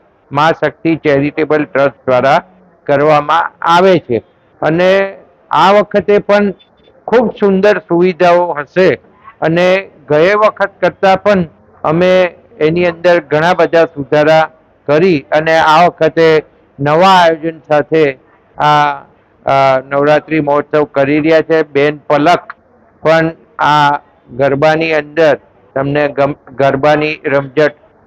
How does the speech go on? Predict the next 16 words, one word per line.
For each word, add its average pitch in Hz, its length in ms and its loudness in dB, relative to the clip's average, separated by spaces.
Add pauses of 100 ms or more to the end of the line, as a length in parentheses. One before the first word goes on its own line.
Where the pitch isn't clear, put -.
(120)
મનાવશે 156 720 0 (360)
અને 175 480 0 (580)
એના 170 320 2
પણ 202 340 -2
તમે 170 640 -2 (140)
જોઈ 165 300 0
શકો 170 280 -2
છો 160 140 -2
કે 165 360 0 (480)
ફોલોઅર્સ 160 580 0
એટલા 160 320 0
બધા 160 320 2
જે 156 240 -2
વધી 143 360 -2
રહ્યા 156 280 2
છે. 123 180 -8